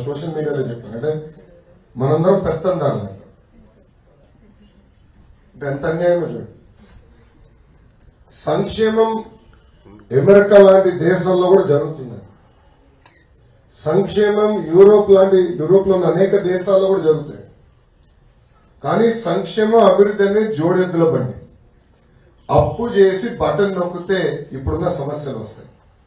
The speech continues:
కరెంటు ఛార్జీలు పెరుగుతాయి, ఇంటి పన్ను పెరుగుతుంది, చెత్త పన్ను పెరిగిపోతుంది, పెట్రోల్, డీజిల్, గ్యాస్ ధర విపరీతం పెరిగిపోతుంది.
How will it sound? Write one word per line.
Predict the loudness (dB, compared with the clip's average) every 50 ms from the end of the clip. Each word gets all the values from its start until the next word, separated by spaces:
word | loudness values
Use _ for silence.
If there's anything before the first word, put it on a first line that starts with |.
| _ _ _ _ _ _ _ -10
కరెంటు | -10 -8 -8 -8 -8 -6 -4
ఛార్జీలు | -2 -2 -2 -2 -4 -6 -6 -8
పెరుగుతాయి, | -8 -10 -10 -14 -16 -18 -18 -20 -20 -20 _ _ _ _ _ _ _ _ _ -12 -12
ఇంటి | -10 -8 -8 -6 -6
పన్ను | -4 -4 -4 -2 -2 -2
పెరుగుతుంది, | -4 -4 -6 -10 -12 -14 -16 -18 -18 -20 -20 -20 _ _ _ _ _ -12
చెత్త | -10 -10 -8 -6 -6 -6 -4 -4
పన్ను | -4 -2 -2 -2
పెరిగిపోతుంది, | -2 -4 -4 -6 -8 -10 -10 -10 -12 -14 -16 -18 -20 -20 _ _ _ _ _ _ -16 -12 -6 -6
పెట్రోల్, | -4 -4 -6 -8 -6 -2 0 0 0 0 -2 -4
డీజిల్, | -6 -6 -8 -8 -10 -8 -4 -2
గ్యాస్ | -2 -2 0 0
ధర | -2 -2 -2 -4
విపరీతం | -4 -2 -2 0 0 -2 -4
పెరిగిపోతుంది. | -4 -6 -8 -12 -18 -20 -20